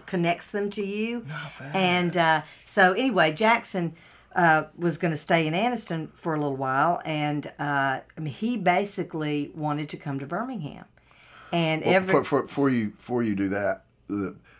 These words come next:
Speaker 3: I told him when he graduated that he, he drew the short straw because the other two boys worked for the company.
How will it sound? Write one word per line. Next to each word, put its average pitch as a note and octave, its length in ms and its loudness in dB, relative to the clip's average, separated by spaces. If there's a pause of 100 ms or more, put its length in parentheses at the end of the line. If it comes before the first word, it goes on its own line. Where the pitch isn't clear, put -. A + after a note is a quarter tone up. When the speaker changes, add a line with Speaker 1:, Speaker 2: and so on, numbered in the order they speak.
(840)
Speaker 3:
I A2+ 60 -4
told A2+ 300 2
him G2+ 180 -2
when G2 100 0
he F#2+ 80 0
graduated F#2+ 640 -2
that G2 80 -12
he, F#2+ 200 -4 (160)
he G2+ 200 -6 (220)
drew F#2+ 260 -2
the F2+ 80 -8
short F2+ 360 -8
straw - 440 -10 (160)
because F#2+ 340 -10 (140)
the G#2 160 -4
other D3 160 0
two A#2 200 -6
boys F#2+ 400 -4
worked F#2+ 220 -6
for C3+ 380 -2
the F#2+ 80 -8
company. - 440 -16